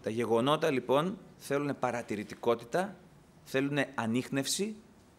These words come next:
για να έρθει η σωστή ερμηνεία. Και αυτό δεν γίνεται την ίδια στιγμή επί τόπου. Η ερμηνεία θα του δοθεί μέσα από τα συμβάντα.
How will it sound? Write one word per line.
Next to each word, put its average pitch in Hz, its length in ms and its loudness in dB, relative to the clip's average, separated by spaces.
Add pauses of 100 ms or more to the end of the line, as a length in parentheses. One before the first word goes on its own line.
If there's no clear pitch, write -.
(560)
για 123 120 -2
να 123 140 0
έρθει 156 380 -2
η - 60 -8
σωστή 151 320 -2
ερμηνεία. 139 640 0 (1160)
Και - 100 2
αυτό 147 160 2
δεν 151 100 2
γίνεται 165 600 4 (260)
την 131 140 0
ίδια 117 220 0
στιγμή 123 300 -2
επί 107 160 -6
τόπου. 117 360 2 (360)
Η 143 200 2
ερμηνεία 143 640 2
θα 226 140 -2
του 220 180 0
δοθεί 170 580 2 (480)
μέσα 151 680 4
από 170 240 4
τα 147 160 4
συμβάντα. 135 1000 2